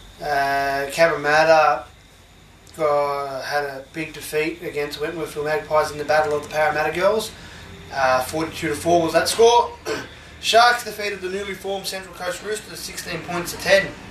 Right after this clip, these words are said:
And Saint Mary's got a good victory up against, uh, Rabbitohs, eighteen points to four. And Brothers, which is coached by <clears throat> a local Mount Druitt fella in, um,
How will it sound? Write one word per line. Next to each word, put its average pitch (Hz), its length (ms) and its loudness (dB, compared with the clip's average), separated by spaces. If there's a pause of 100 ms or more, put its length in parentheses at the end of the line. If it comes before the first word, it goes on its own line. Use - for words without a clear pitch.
(920)
And 165 460 4
Saint 175 240 2
Mary's 170 540 -2
got 160 340 -2
a - 20 -12
good 156 180 -10
victory 156 420 -4
up 156 120 2
against, 151 380 -4
uh, 156 280 4
Rabbitohs, 156 760 2 (920)
eighteen 165 460 0
points 160 320 -8
to 147 120 -14
four. 208 640 6
And 160 720 0
Brothers, 190 840 0
which 175 200 -16
is - 80 -14
coached 156 340 -4
by 147 400 2 (720)
<clears throat> - 220 -2
a 156 80 4
local 170 320 4
Mount 156 280 0
Druitt 170 280 -6
fella 175 540 4
in, 147 180 -4
um, 139 560 -4